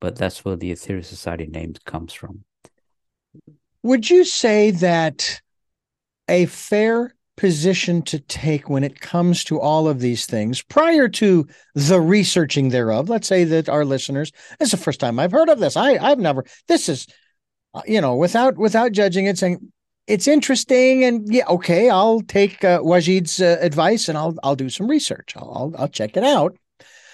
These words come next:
Speaker 2: But initially, would you say that the best position to take would be more of an agnostic position, saying, if someone were to ask me, I would say,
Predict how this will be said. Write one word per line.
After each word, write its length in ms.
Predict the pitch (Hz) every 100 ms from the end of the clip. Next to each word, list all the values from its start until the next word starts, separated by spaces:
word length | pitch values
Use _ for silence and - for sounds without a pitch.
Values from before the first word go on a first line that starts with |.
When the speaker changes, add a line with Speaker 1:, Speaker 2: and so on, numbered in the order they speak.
| _ _
Speaker 2:
But 300 | 208 208 220
initially, 640 | 196 220 254 285 262 262
would 220 | 240 202 165
you 80 |
say 380 | 180 - 220 226
that 200 | 196 180
the 100 | 170
best 380 | 139 196 208 -
position 540 | 196 156 190 - 190
to 100 | 180
take 360 | 151 - 175 180
would 140 | 151
be 200 | 135 165
more 300 | 160 156 170
of 100 | 156
an 160 | 143 147 -
agnostic 920 | 143 123 123 131 180 180 - 190 -
position, 500 | 170 147 165 - 151
saying, 560 | - 165 151 147 147 147 - - - _
if 160 | - 135
someone 300 | 170 156 151
were 100 | 143
to 140 | 139
ask 300 | 151 139 -
me, 240 | 135 131 131
I 100 | 135
would 160 | 139
say, 80 | -